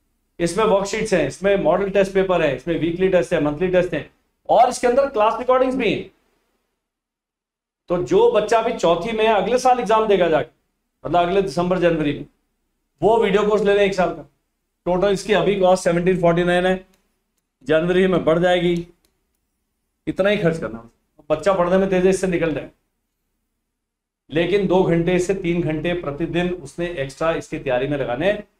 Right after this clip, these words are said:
तो video course वो है, और YouTube पे अभी हमारा सोलह सितंबर से class six का free course शुरू है। Daily तीन घंटे पढ़ाएंगे उसमें, इसमें live classes नहीं, इसमें recorded है, लेकिन इसमें worksheets हैं,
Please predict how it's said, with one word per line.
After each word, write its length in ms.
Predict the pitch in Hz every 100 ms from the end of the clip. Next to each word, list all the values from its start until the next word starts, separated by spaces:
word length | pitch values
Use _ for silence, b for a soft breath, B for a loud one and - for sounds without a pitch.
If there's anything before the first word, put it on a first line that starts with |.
| _ -
तो 60 | 180
video 380 | 156 170 214 214
course 220 | 202 196
वो 140 | 175
है, 80 | 208
और 120 | 247
YouTube 320 | 185 196 220 226
पे 80 |
अभी 140 | 226 220
हमारा 220 | 214 220
सोलह 260 | 220 196 202
सितंबर 400 | 202 208 190 196
से 140 | 233
class 260 | - 180 180
six 160 | 196
का 100 | 226
free 180 | 214 226
course 220 | 220 208
शुरू 180 | 175 135
है। 60 | - _ _ _ _ _ _ _ _ _ _ -
Daily 260 | 175 196 196
तीन 220 | 202 208
घंटे 260 | 185 185 208
पढ़ाएंगे 460 | 175 151 180 180 202
उसमें, 540 | 185 - 208 190 - _ _ -
इसमें 280 | 165 - 247
live 240 | 226 220
classes 280 | 220 208 214
नहीं, 160 | 196 214
इसमें 220 | 185 196
recorded 360 | 175 156 170 165
है, 120 | - _ _ _ _ _ _ -
लेकिन 240 | 156 170
इसमें 180 | 180 196
worksheets 520 | 180 156 160 196 190 185
हैं, 320 | 190 185